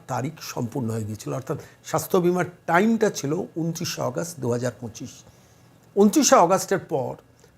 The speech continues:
কোনো বিমার আওতায় কোনো সিভিক ভলান্টিয়ার নেই,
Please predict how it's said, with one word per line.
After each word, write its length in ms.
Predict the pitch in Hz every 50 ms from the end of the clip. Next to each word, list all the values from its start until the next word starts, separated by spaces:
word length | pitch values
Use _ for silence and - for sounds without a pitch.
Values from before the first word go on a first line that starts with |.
| _ _
কোনো 280 | - 202 220 247 277 285
বিমার 380 | 240 185 185 185 196 196 202 196
আওতায় 420 | 180 151 160 156 156 170 165 165 160 160
কোনো 380 | - 175 190 202 214 240 247 233 - - _ _
সিভিক 380 | - - - 180 175 208 180 160
ভলান্টিয়ার 440 | 147 165 165 151 127 - 139 131 113
নেই, 200 | 117 120 123 160